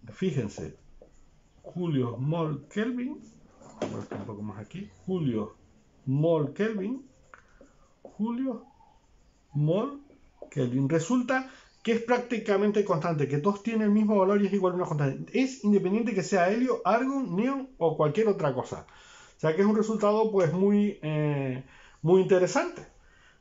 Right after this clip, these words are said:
Pues ya les digo, esto de aquí es la manera que tenemos que hacer, repito, tener un gas en un cilindro con las tapas fijas, cerrado, y inyectarle calor.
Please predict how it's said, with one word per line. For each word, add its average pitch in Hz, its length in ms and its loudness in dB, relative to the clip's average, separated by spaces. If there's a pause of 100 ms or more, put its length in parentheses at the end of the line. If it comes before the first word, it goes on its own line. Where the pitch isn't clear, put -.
(120)
Pues 147 640 4
ya 190 100 6
les 208 120 6
digo, 226 320 2
esto 208 260 4
de 262 80 6
aquí 262 220 2
es 254 80 6
la 233 200 6
manera 214 560 2 (1300)
que 170 100 -4
tenemos 170 340 0
que 196 80 -2
hacer, 226 300 0
repito, 170 560 -4 (400)
tener 165 300 0
un 160 120 2
gas 165 140 0
en 185 100 2
un 202 80 2
cilindro 277 580 -2
con 175 120 0
las 147 160 0
tapas 165 320 2
fijas, 262 380 -2
cerrado, 240 580 0 (1400)
y 240 400 -2
inyectarle 170 480 2
calor. 113 360 -4